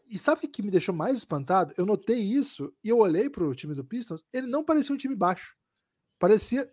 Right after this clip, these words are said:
esses caras pareciam normais em quadra. Cara, a N B A tá indo pra um caminho que vai ser um negócio assustador, velho. Vai ser um negócio, assim, mutante mesmo. O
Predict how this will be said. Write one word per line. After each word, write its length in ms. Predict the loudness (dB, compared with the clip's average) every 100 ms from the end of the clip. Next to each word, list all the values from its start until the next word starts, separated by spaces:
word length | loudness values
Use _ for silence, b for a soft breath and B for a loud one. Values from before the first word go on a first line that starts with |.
| _
esses 240 | -2 -2 0
caras 240 | 2 2
pareciam 300 | 0 -2 -2
normais 580 | -2 0 2 2 0 -2
em 60 |
quadra. 380 | -6 -6 -6 -8 -10
Cara, 160 | -10 -6
a 40 | -4
N 100 | 4
B 140 | 4
A 180 | 4 -2
tá 120 | -2
indo 120 | -4
pra 100 | -4
um 80 | -4
caminho 560 | -2 -4 -4 -4 -4 -6 _ _ _ _ _ _ _ _ _ _ _ _ _ _ _ _
que 200 | -12 -4
vai 160 | 0 0
ser 200 | -2 -8
um 80 |
negócio 400 | -8 -8 -8 -8
assustador, 580 | -12 -12 -14 -10 -4 -4
velho. 140 | -6 -14 _
Vai 420 | -16 -10 -4 -4 -2
ser 280 | -4 -2
um 100 | -4
negócio, 560 | -4 -4 -2 0 0 -2
assim, 340 | -6 -6 -6
mutante 720 | -6 -6 -8 0 0 0 -6
mesmo. 340 | -6 -4 -4 -6 -8
O 420 | -6 -6 -6